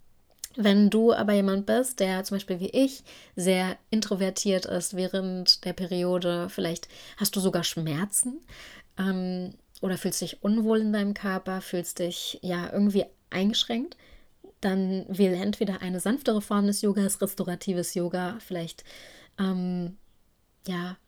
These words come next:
restauratives Yoga ist, ist, glaub ich, die beste Form oder einen sehr, sehr schönen, langsamen Slow Flow,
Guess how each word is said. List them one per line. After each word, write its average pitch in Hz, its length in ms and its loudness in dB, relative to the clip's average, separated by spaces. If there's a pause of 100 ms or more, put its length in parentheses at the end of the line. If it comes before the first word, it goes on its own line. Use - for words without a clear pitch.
restauratives 220 580 4
Yoga 190 320 2
ist, - 380 -6
ist, - 180 -10
glaub 180 140 -4
ich, - 140 -12
die 180 100 -8
beste 180 280 -4
Form 175 360 -4
oder 170 100 -6
einen 175 220 -4
sehr, 185 380 -2
sehr 185 180 -4
schönen, 185 760 0
langsamen 180 440 -4
Slow 214 340 2
Flow, 190 480 0